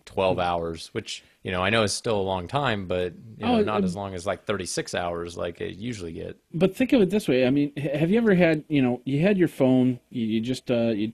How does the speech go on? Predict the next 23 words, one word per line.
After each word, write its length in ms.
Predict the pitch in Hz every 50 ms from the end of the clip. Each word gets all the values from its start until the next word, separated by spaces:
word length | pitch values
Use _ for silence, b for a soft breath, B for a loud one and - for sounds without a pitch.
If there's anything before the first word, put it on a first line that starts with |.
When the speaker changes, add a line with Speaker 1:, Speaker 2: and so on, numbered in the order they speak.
| _ _ -
Speaker 2:
you 120 | 131 123
took 220 | 117 - 160 156 -
your 100 | 147 127
phone 420 | - - 127 120 120 120 120 117 b b b b b b b
and 360 | - 110 113 113 113 110 110 107
you 60 | 107
put 180 | - - 165
it 120 | 156 151 143
in 60 | 131
your 120 | 120 113
pocket, 480 | 104 - 123 110 110 110 - 110 - - b b b b
and 160 | b 123 123 127
then 80 | 123 120
about 220 | 113 110 - -
ten 220 | - - 156 160
minutes 280 | 156 151 139 131 - -
later, 220 | 123 117 123 120
you're 220 | 113 104 101 104 107
feeling 520 | - - - 131 127 123 120 117 117 107 -
the 100 | - 78
phone's 540 | - - - - 120 120 123 123 123 113 -
getting 340 | - 127 107 101 110 110 110
really 320 | 117 123 135 127 113 110